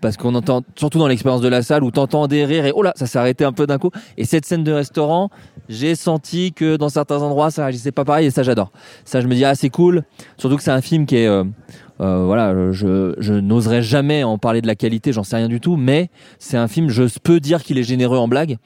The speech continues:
Et, et ça, c'est, c'est cool du coup, parce que ça rigole effectivement à des endroits différents, ça rigole plus parfois qu'à d'autres. Mais, euh,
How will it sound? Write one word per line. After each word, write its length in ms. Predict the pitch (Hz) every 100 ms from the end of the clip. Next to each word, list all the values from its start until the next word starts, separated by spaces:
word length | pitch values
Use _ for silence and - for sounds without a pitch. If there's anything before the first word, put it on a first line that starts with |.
| - - -
Et, 580 | 104 101 104 104 104 98
et 40 | 107
ça, 220 | 160 156
c'est, 720 | - 131 120 113 107 104 110
c'est 180 | 123 131
cool 240 | - 175 156
du 100 | 123
coup, 160 | 165
parce 180 | 139 110
que 100 | 127
ça 160 | 123 113
rigole 320 | 120 139 139
effectivement 460 | 123 110 123 131
à 80 | 127
des 120 | 113
endroits 260 | 113 113 120
différents, 460 | 117 104 117 120 147
ça 120 | 104
rigole 260 | 98 104
plus 280 | 107 139 135
parfois 320 | 131 110 131
qu'à 120 | 110 117
d'autres. 320 | 165 196 - - - - 107
Mais, 340 | 110 127 143
euh, 560 | 127 110 104 104 101